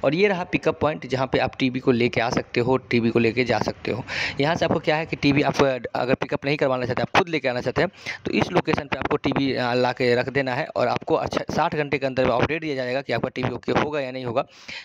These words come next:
display available है या नहीं है। तो दोस्तों, सब चीज़ मैंने दिखाया, पीछे का वीडियो, अ, अ,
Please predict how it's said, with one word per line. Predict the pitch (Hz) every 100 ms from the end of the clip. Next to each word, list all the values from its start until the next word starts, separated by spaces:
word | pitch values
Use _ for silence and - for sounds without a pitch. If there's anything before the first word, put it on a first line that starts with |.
| -
display | - - 180 156 -
available | 143 151 175 160
है | 131 147
या | 151 117
नहीं | 110 104
है। | 107 - _ _ _ _ _ _ _ - - - - _ _ _ _ _ _ _ _ _ _ - - - _
तो | 143
दोस्तों, | 151 185 233 - - - - -
सब | - 156
चीज़ | - 190
मैंने | 160
दिखाया, | 139 135 131 143
पीछे | - 135 151
का |
वीडियो, | 147 139 135 143
अ, |
अ, | 135 127 123 120 127 127